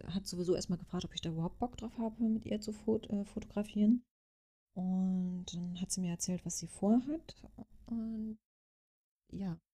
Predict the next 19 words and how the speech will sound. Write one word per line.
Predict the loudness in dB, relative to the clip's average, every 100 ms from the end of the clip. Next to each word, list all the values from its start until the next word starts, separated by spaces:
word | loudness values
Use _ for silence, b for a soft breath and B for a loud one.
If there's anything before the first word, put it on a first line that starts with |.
| -12 b
also | 0 2
was | 2
sie | 0 -4 -6 -6
so | -8
genau | -6 -4 -4
vorhat, | -2 2 2 2
welche | -2 -4
Location | -4 2 4 6 6
sie | 4
hat, | 0 -4
hatte | -6 -4
auch | -6
so | -10 -12 _ -14
Handybilder | 2 6 6 4 2 2
dann | -2
von | -2 -2
der | -2
Location | -4 -2 0 0 -2
gemacht. | -4 -6